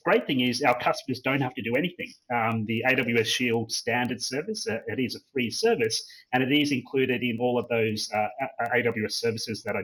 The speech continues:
ju-, just mentioned. And it does really protect you for, uh, from about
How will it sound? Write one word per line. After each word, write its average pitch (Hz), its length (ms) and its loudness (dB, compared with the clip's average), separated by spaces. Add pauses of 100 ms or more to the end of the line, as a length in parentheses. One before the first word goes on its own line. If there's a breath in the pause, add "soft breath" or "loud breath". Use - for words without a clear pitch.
ju-, 98 80 -18 (100)
just 113 200 -10
mentioned. 214 400 0 (420 loud breath)
And 147 100 4
it 170 180 -2
does 226 220 6
really 143 200 6
protect 143 520 0
you 123 160 2 (120)
for, 123 480 6 (200)
uh, 131 160 -2
from 139 180 0
about 123 320 4